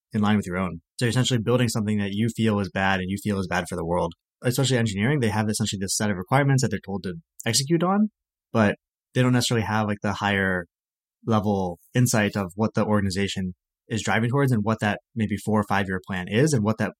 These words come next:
looks like for customers and the values of that company.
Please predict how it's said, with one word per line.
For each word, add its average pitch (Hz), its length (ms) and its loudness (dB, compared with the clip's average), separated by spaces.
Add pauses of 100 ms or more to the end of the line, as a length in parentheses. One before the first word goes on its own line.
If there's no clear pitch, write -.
(120)
looks 117 180 -2
like 107 220 0
for 107 140 0
customers 92 640 -2 (640)
and 107 300 2 (120)
the 95 80 -18
values 95 420 0
of 85 180 -6 (420)
that 82 140 2
company. 92 340 -2